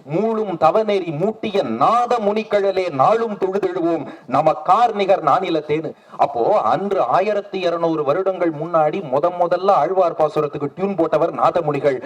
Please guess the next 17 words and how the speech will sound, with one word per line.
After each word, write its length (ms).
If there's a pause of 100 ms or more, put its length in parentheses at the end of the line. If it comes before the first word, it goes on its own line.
(160)
அந்த 380
பணியை 340
இன்று 220
நம்முடைய 380
இசைஞானி 500
அவர்கள் 340
எடுத்து 280
செய்கிறார். 420 (1400)
ஏன்னா 260
அவர் 240
ஸ்டைல்ல 340
அவரே 180
சொல்லிட்டார், 400 (100)
"பாட்டாலே 720 (160)
புத்தி 300
சொன்னார், 560 (500)
பாட்டாலே 720